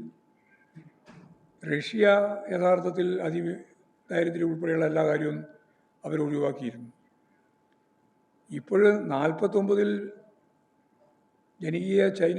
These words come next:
രൂപപ്പെട്ടതിന് ശേഷം രണ്ടായിരത്തി ഇരുപത്തൊന്നിലാണ് അതിദാരിദ്ര്യം അവർ അവസാനിപ്പിച്ചത്. അതിനുശേഷം ത-, അതിദാരിദ്ര്യം അവസാനിപ്പിക്കുന്ന ഒരേ ഒരു നാട് കേരള. ഈ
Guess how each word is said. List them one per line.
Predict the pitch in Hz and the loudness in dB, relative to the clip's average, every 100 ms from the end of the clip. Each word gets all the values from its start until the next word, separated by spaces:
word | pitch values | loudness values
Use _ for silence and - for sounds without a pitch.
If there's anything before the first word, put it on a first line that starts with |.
| 185 | 0
രൂപപ്പെട്ടതിന് | 175 180 180 - 175 160 - | 0 0 -2 -4 -6 -4 -4
ശേഷം | 147 156 120 117 _ _ _ _ _ _ _ _ _ _ _ - | -2 -4 -8 -12 _ _ _ _ _ _ _ _ _ _ _ -8
രണ്ടായിരത്തി | 160 196 214 208 175 | 2 2 2 -2 -4
ഇരുപത്തൊന്നിലാണ് | 180 196 196 175 190 185 160 139 110 - - - _ _ | 0 0 0 0 2 4 4 0 -6 -10 -20 -20 _ _
അതിദാരിദ്ര്യം | 156 165 165 160 160 160 156 | -2 4 6 6 4 0 0
അവർ | 151 139 | 0 -2
അവസാനിപ്പിച്ചത്. | 143 139 131 123 120 131 _ _ _ _ _ _ _ _ _ _ _ _ _ _ _ _ _ _ _ - | -2 -4 -4 -10 -14 -16 _ _ _ _ _ _ _ _ _ _ _ _ _ _ _ _ _ _ _ -10
അതിനുശേഷം | 147 165 160 160 175 175 | -4 -4 2 2 2 -4
ത-, | - 160 | -8 -8
അതിദാരിദ്ര്യം | 165 170 165 165 170 165 | -4 0 0 0 0 0
അവസാനിപ്പിക്കുന്ന | 165 160 160 160 165 160 151 | -2 -4 -4 -6 -6 -4 -4
ഒരേ | 156 160 | -2 0
ഒരു | 165 156 | 0 -2
നാട് | 151 151 151 | -2 -2 -4
കേരള. | 147 147 147 - - _ _ _ _ _ _ _ _ _ _ _ _ _ _ _ | -6 -8 -8 -10 -20 _ _ _ _ _ _ _ _ _ _ _ _ _ _ _
ഈ | - | -10